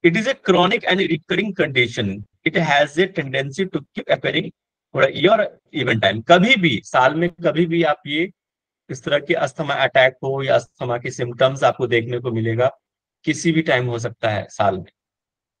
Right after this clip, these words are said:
ये clear है अस्थमा का basic concept क्या होता है? ये it's a very similar to,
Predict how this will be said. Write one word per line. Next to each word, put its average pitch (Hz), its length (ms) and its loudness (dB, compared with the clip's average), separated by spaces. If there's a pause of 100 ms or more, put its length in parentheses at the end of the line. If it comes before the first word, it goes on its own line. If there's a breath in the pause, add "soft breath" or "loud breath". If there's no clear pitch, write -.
(140)
ये 139 80 0
clear 185 340 8
है - 160 4 (480)
अस्थमा 156 320 -2
का 160 120 0
basic 156 300 -6
concept - 360 -8 (140)
क्या 143 120 -2
होता 135 200 -4
है? 180 80 -8 (760)
ये 196 200 -2
it's 233 140 0
a 247 60 6
very 185 280 8 (100)
similar 170 300 6
to, 180 160 0